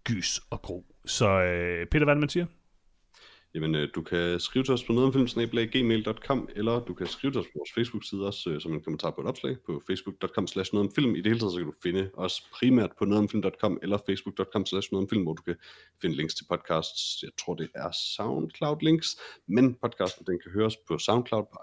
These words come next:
Speaker 2: iTunes, på Spotify, på Podimo, på Stitcher, sikkert andre steder. Øh, basically, hvis du har en podcast reader på din telefon eller nogen, nogen som helst art, så går du bare ind og søger på Noget om Film, og så trykker du subscribe, og så hører du Noget om Film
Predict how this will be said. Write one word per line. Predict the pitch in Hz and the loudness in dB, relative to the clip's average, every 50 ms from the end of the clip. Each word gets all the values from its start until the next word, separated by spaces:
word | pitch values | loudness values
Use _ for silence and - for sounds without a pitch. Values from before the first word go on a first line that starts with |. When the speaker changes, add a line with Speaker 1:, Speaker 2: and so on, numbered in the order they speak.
| - 98 | -6 -6
Speaker 2:
iTunes, | 95 - - 101 95 90 - | -6 -6 -4 -4 -4 -4 -6
på | - - 80 | -8 -10 -8
Spotify, | - - - - - - 110 113 113 - 113 107 104 104 104 101 - | -8 -6 -8 -8 -2 0 2 2 2 2 0 0 0 -2 -4 -4 -6
på | - - - - | -12 -12 -2 0
Podimo, | 123 123 117 110 107 107 | 2 2 2 2 0 -2
på | 104 - - | -4 -4 -6
Stitcher, | - - - - 131 127 - - 120 113 110 - - - - - - - - - - _ _ _ - - - - - | -6 -4 -2 -2 -2 0 2 4 4 4 2 0 -6 -16 -20 -20 -20 -20 -20 -20 -20 _ _ _ -14 -6 -2 0 2
sikkert | 135 117 104 92 | 4 4 6 6
andre | 92 101 101 101 | 6 4 2 2
steder. | - 104 104 107 107 107 90 - - - | 2 2 4 4 4 2 0 -6 -10 -6
Øh, | - 92 92 92 90 87 87 82 82 76 69 71 67 64 - _ | 0 2 2 4 4 4 4 2 2 0 0 -2 -4 -6 -2 _
basically, | 151 151 151 - - 110 | 2 4 4 2 -2 -4
hvis | 101 - | -4 -2
du | - 101 | 0 0
har | 87 | 0
en | 80 | 2
podcast | - 113 - - 110 101 101 - - | 2 0 0 2 0 -2 -2 -2 -2
reader | 107 107 104 104 | -2 -2 -2 -2
på | 87 98 | -6 -6
din | 85 82 | -8 -10
telefon | - - 101 143 139 123 104 | -10 -4 0 2 2 2 2
eller | 87 90 | 0 0
nogen, | 107 131 135 123 | 2 2 2 4
nogen | 127 147 147 | 4 2 2
som | - - | 0 -2
helst | 135 - | -2 -2
art, | 131 113 - | -4 -4 -4
så | - 117 | -6 -6
går | - 90 | -4 -4
du | 80 | -6
bare | - 78 80 | -4 -6 -6
ind | 76 71 | -6 -6
og | - | -4
søger | - - 104 98 | 0 0 0 2
på | - | 2
Noget | 107 104 107 | 2 0 2
om | - | 2
Film, | 151 131 90 | 0 0 0
og | - - | -2 -6
så | - - | -8 -8
trykker | - - 80 71 69 | -6 -4 -4 -4 -4
du | 67 | -6
subscribe, | - - - - - - 135 156 175 180 - - _ | -8 -12 -12 -12 -8 -4 -2 0 0 0 -2 -4 _
og | - 120 120 | -6 -4 0
så | - 127 120 | 0 0 2
hører | 117 123 113 | 2 2 2
du | 107 | 4
Noget | 90 76 76 | 2 2 2
om | 80 78 | 2 0
Film | - 80 76 71 | -2 -4 -6 -6